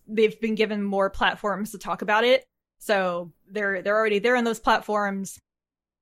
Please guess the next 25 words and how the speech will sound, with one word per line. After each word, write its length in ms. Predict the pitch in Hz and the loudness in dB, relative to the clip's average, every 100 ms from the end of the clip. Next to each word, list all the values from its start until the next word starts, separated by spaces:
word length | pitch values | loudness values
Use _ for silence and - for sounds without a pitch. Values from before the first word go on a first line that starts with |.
| _ _ | _ _
They're 100 | 214 | -6
gonna 140 | 196 190 | -6 -4
use 200 | 175 175 | -6 -6
'em. 320 | 170 170 165 _ _ _ _ - | -8 -8 -14 _ _ _ _ -6
Um, 380 | 185 175 170 180 220 | -4 -4 -6 -6 0
but 100 | 208 | 4
no, 140 | 208 | 6
I 100 | 208 | 6
don't 220 | 220 208 | 4 -2
think 160 | 196 185 | -4 -4
it's, 240 | 220 - - | -6 -6 -8
it's 200 | 214 - | -8 -4
not, 180 | 190 175 - | -4 -4 -8
it's 160 | - - | -10 -6
not 160 | 196 180 | -6 -4
native. 320 | 170 170 - | -4 -6 -8
It's 120 | 202 | -2
not 140 | 233 | -2
unique 420 | 202 190 180 - - - | -2 -6 -6 -10 -20 -12
to, 360 | - 185 180 170 _ _ _ | -4 -2 -2 -6 _ _ _
to 80 | 190 | -12
game 180 | 180 185 | -10 -6
development 460 | 180 180 175 170 - - | -2 -2 -4 -10 -14 -6
whatsoever, 640 | 190 - 185 170 165 170 _ _ _ - | -6 -4 -4 -4 -6 -8 _ _ _ -8
uh, 300 | 175 175 160 | -2 -2 -2